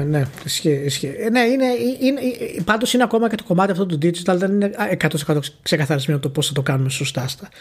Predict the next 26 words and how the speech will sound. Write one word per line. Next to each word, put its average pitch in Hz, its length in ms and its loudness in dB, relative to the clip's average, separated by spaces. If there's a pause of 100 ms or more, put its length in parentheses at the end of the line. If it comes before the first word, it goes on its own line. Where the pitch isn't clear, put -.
(140)
στα - 180 0 (100)
games. 135 180 2
Δηλαδή, 151 420 2 (720)
αυτή 190 300 2
τη 202 100 2
γενιά, 175 260 2
πιστεύω, 147 280 2
θα 139 120 0
μπούμε 139 420 2 (920)
σε - 260 2
μια 160 220 4
ευθεία 156 460 2
για 147 120 -2
το 151 100 2
πώς 143 300 0
να 156 80 -2
χειριζόμαστε 143 560 0
αυτό 131 120 -2
το 135 100 -2
πράγμα. 131 480 -4
Πάντως, 220 600 2 (540)
ε, 180 800 2
και 165 120 2
το 220 100 0
έχουμε 196 160 0
ξανασυζητήσει, 175 800 0